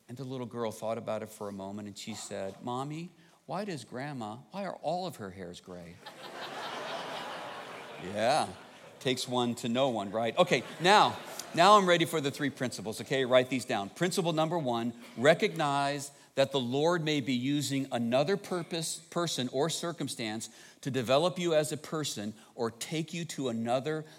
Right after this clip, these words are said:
level as a leader. And knowing this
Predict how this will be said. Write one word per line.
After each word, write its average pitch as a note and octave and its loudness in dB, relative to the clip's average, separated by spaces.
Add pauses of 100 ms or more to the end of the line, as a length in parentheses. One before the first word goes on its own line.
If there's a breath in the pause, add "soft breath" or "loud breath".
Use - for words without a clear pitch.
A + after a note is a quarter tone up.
(140 loud breath)
level A#2 -2 (220 loud breath)
as G#2+ -2 (120)
a G#2 -4
leader. G2+ -6 (500 soft breath)
And G2+ -8
knowing E3+ -2
this B2+ -4